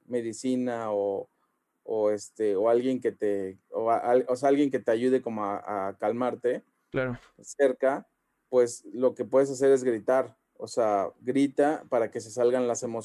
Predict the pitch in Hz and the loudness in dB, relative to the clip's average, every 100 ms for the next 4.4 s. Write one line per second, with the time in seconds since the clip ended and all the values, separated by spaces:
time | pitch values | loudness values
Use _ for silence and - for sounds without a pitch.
0 | - 127 131 120 123 123 123 127 117 107 | 0 0 0 -2 -2 -2 -2 -2 -4 -6
1 | 127 120 120 - - 120 120 - _ _ | -6 -6 -8 -12 -6 -4 -4 -8 _ _
2 | _ _ _ 135 135 143 143 143 143 135 | _ _ _ 4 6 6 4 2 0 2
3 | 147 143 139 123 123 123 120 127 - 110 | 4 4 6 4 2 -2 -8 -10 -10 -10
4 | 101 98 95 87 | -8 -6 -4 -6